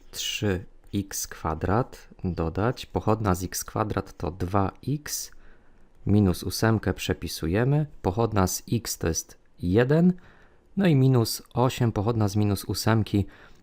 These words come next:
to, mm, to zero. Bo tutaj mamy liczbę stałą, tak. Teraz uprościmy to wyrażenie. To znaczy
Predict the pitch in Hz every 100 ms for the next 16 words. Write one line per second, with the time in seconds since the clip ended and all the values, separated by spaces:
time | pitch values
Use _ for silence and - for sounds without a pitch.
0 | - - 95 101 101 - 208 98 92 90
1 | 92 92 - _ _ _ _ _ _ _
2 | _ _ _ - 240 156 85 82 - -
3 | - _ 160 143 - 95 87 85 90 -
4 | - - 71 76 - - - - - -
5 | - - - 104 104 98 - - - -
6 | 107 - - 98 - 90 87 85 104 139
7 | 185 180 - - - - - - - -
8 | - - - - - - - - - -
9 | - - - - - - - - - -
10 | - - - - - - - - - _
11 | - 104 98 92 -